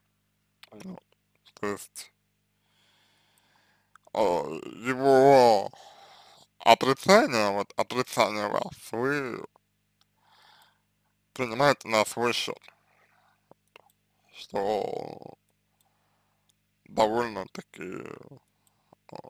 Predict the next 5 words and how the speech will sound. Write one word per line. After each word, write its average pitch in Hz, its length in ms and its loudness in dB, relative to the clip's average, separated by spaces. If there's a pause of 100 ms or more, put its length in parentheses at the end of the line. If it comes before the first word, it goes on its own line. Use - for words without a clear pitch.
(180)
ну, - 160 -14 (760)
ну, - 140 -8 (360)
довольно 117 520 0 (1600)
распространённо. 131 920 2 (3250)
Э, 50 460 -12